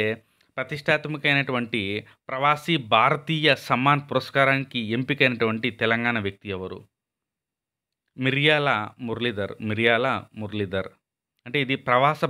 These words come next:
భారతీయ సమ్మాన్ పురస్కారం పరంగా చూడండి తప్పిస్తే స్టేట్ పరంగా చూడకూడదు. So ఇది స్టేట్‌కి సంబంధించింది కాదు, నేషనల్‌కి సంబంధించింది, జాతీయ, జాతీయతకి సంబంధించింది. Next one, which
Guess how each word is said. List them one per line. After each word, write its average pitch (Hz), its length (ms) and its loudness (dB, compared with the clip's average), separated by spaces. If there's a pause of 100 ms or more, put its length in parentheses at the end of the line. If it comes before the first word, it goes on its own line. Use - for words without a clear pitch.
(100)
భారతీయ 135 420 4
సమ్మాన్ 139 400 2
పురస్కారం 147 480 2
పరంగా 127 320 0
చూడండి 110 300 -2
తప్పిస్తే 110 400 -8
స్టేట్ 131 260 -2
పరంగా 120 280 -2
చూడకూడదు. 101 440 -6 (460)
So 135 60 -8 (120)
ఇది 107 160 -6 (380)
స్టేట్‌కి 139 500 -4 (140)
సంబంధించింది 104 580 -4
కాదు, 110 140 0 (120)
నేషనల్‌కి 113 420 -2
సంబంధించింది, 90 600 -8 (100)
జాతీయ, 110 320 2 (300)
జాతీయతకి 107 640 -2
సంబంధించింది. 90 640 -8 (880)
Next 104 240 -10 (120)
one, 165 120 -6 (1300)
which 139 320 -2